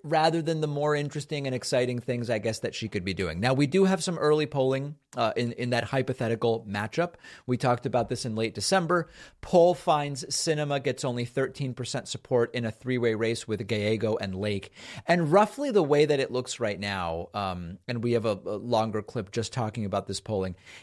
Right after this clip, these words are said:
it's basically a tie between Gallego and Lake,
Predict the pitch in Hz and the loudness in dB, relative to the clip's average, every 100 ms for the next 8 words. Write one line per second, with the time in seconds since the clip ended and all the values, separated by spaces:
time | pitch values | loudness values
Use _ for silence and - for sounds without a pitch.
0 | - 196 - 139 143 185 202 240 220 185 | 2 4 4 2 4 4 4 0 0 0
1 | 165 127 - 127 113 120 139 151 127 117 | 0 -2 -4 -2 0 2 0 -2 -4 -4
2 | - 120 117 107 104 110 113 117 107 101 | -2 -2 0 0 0 2 2 2 2 -2
3 | 98 110 - | -2 -4 -6